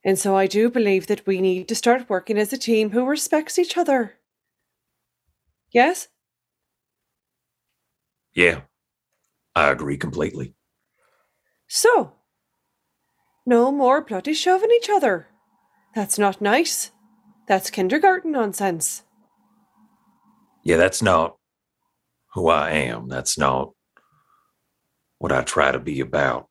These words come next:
Speaker 2: Um,
Speaker 1: Well, then show us what you are, Sheriff.
Speaker 2: Thank you.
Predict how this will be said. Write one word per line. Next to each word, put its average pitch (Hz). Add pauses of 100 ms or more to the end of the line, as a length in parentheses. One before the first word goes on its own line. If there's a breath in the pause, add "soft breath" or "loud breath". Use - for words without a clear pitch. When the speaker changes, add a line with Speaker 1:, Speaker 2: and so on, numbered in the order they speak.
Speaker 2:
Um, 60 (340)
Speaker 1:
Well, 226
then 220
show 220
us 233
what -
you 226
are, 196
Sheriff. 226 (2250)
Speaker 2:
Thank 80
you. -